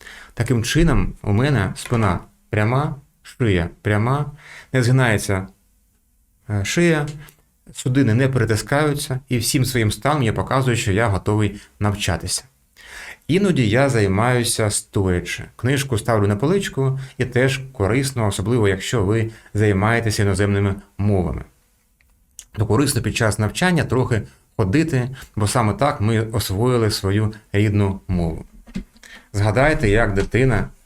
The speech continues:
а, навчається рідної мови. Вона не сидить на місці ніколи, бо діти — це вічний двигун, стрибун, повзун, і тому діти швидко навчаються. Я рекомендую вам також, як маленька дитина,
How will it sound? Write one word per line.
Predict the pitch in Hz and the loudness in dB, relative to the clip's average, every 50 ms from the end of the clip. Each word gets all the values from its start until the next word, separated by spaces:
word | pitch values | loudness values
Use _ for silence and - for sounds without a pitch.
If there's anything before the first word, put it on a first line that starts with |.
| _ - - - - - - - - - _ _ _ _ - | _ -16 -16 -16 -18 -20 -20 -20 -20 -20 _ _ _ _ -6
а, | 101 98 95 | -2 0 0
навчається | 101 101 98 - 120 117 117 113 107 - 107 | 0 0 0 0 0 2 2 0 0 0 0
рідної | 101 113 107 104 104 101 101 98 92 - - | 2 2 2 2 2 2 2 2 2 0 0
мови. | - - - - - - 135 - - _ - - - _ | 2 2 4 4 4 4 2 0 -4 _ -20 -20 -14 _
Вона | - 104 107 107 120 131 139 135 | -2 0 2 2 2 2 2 2
не | 110 113 123 131 131 | 2 2 2 2 0
сидить | - 123 107 98 101 123 131 131 127 | 0 -2 0 0 2 0 0 0 0
на | 107 101 | 0 2
місці | 92 92 92 90 87 - - - - - - - _ _ _ - | 2 2 2 0 0 -4 -6 -6 -8 -8 -12 -14 _ _ _ -2
ніколи, | 104 113 110 - - 110 101 92 85 92 95 95 - _ _ - | -2 -2 -2 0 0 2 2 2 0 -2 -6 -8 -12 _ _ -2
бо | 104 107 | 0 0
діти — | 101 123 156 160 - 135 123 113 110 - - | 2 2 2 2 2 2 0 0 -2 -6 -10
це | - - - - 123 117 107 | -10 -4 -2 2 2 2 4
вічний | 104 113 131 135 135 - 113 98 | 4 4 4 2 2 0 0 0
двигун, | 92 95 104 98 98 113 131 143 139 131 135 135 131 - - _ | 2 2 2 2 2 0 0 0 -2 -2 -4 -6 -8 -12 -14 _
стрибун, | - - - - 104 107 95 95 117 131 135 131 - 135 - - | -12 -10 -4 -2 -2 0 0 0 2 2 2 2 0 -2 -4 -4
повзун, | - 101 95 98 95 98 117 127 131 123 131 - - - - - - - - _ | -2 -2 0 0 0 0 2 2 0 0 -2 -8 -14 -18 -20 -20 -20 -20 -8 _
і | - | -2
тому | 135 143 139 156 165 156 | 0 0 2 2 2 2
діти | 135 156 139 - 147 117 | 2 0 0 2 0 0
швидко | - - 139 135 135 135 135 123 107 107 - - _ _ - | 0 0 0 0 0 0 0 -2 -2 -2 -6 -12 _ _ -2
навчаються. | 104 107 101 - - - 90 - - - - - - - - _ - - - - - - - | -2 0 0 0 -2 -2 -2 -4 -6 -8 -10 -14 -16 -18 -20 _ -20 -20 -20 -20 -20 -4 0
Я | 151 160 | 2 2
рекомендую | 160 135 131 120 117 107 104 127 147 143 110 92 | 2 2 2 2 2 2 2 4 4 4 4 4
вам | 107 120 123 120 98 | 2 2 2 0 -2
також, | - 92 - - 95 104 117 123 - - - | -2 -4 -4 -2 0 0 0 0 -2 -2 -2
як | 101 92 92 | -2 -2 0
маленька | 98 101 107 104 95 101 92 | 0 0 0 0 0 0 0
дитина, | 90 85 - - 123 - 135 127 113 107 104 | -2 -2 -2 -2 0 2 2 2 0 0 -2